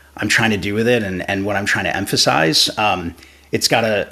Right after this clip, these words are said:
it's got a fluid value proposition. We'll put it that way if we're gonna use some, some, like, businessy terms.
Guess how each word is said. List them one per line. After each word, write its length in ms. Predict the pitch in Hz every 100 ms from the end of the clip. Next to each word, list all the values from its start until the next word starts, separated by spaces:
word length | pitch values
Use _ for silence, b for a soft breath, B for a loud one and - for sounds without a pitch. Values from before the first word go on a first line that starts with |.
| -
it's 120 | - -
got 100 | -
a 20 |
fluid 440 | - 175 165 139
value 340 | 110 107 98 90
proposition. 680 | 104 87 90 82 - 87 90
We'll 100 | 92
put 140 | 117
it 100 | 92
that 220 | 95 -
way 100 | 92
if 140 | 95 -
we're 80 |
gonna 100 | 95
use 180 | 95 92
some, 360 | - 95 98 -
some, 140 | -
like, 200 | 98 95 -
businessy 440 | 98 110 - 98
terms. 380 | - 90 -